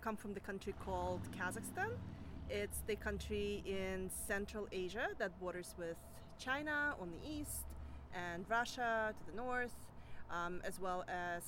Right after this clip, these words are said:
Tajikistan, Kyrgyzstan, and, uh, Uzbekistan. So th-, uh,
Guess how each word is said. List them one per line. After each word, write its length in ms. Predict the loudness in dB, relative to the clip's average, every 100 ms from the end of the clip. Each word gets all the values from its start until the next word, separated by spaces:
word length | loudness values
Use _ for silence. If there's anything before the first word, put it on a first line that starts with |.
| -4
Tajikistan, 680 | -4 -2 -4 -4 -2 -2 -2
Kyrgyzstan, 840 | -4 -6 -6 -4 -2 0 0 -2 -4 -6 -10 -10 -6
and, 500 | -2 0 2 4 6 6 2
uh, 280 | 0 0 0 0
Uzbekistan. 580 | 4 4 6 4 6 6 10 10 10 6
So 420 | 0 2 4 4 4
th-, 100 | 4
uh, 480 | 4 4 4 4 2